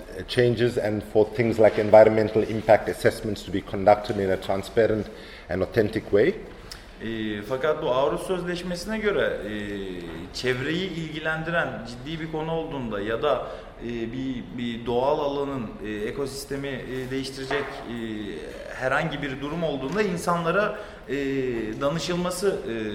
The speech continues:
Speaker 2: gerektiği gibi bir ibare bulunmakta. Bir, e, araştırma, kamuoyu yoklaması yapılması gerektiği.
Speaker 1: So irrespective of what one's view might be about whether joining the E U is good or bad, and the reality is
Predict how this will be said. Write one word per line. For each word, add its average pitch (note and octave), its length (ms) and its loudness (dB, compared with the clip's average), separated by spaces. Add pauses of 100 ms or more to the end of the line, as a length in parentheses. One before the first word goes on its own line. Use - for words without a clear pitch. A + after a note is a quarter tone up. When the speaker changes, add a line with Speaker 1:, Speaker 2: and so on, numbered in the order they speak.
(180)
Speaker 2:
gerektiği G#2+ 680 -4
gibi D3+ 200 -6
bir G3 120 -6
ibare E3+ 400 2
bulunmakta. A#2 600 -2
Bir, B2 140 -2
e, G#2 560 -4
araştırma, A#2+ 720 0
kamuoyu B2+ 340 -2
yoklaması A2 500 -6
yapılması G2 440 -12
gerektiği. G#2 440 -8 (540)
Speaker 1:
So - 140 10
irrespective D#3 680 10
of B2+ 120 12
what B2 300 12
one's A2+ 340 10
view A#2+ 140 8 (100)
might G#2+ 180 6
be A2+ 140 10
about G#2 320 12
whether G#2 580 10
joining G#2 300 6
the G2 200 2
E G#2+ 140 4
U G2+ 100 6
is E2 220 0
good G#2+ 140 6
or G2 160 6
bad, G#2 380 12 (800)
and G2 240 2 (960)
the A2 100 8
reality A#2+ 680 10
is F2+ 260 -2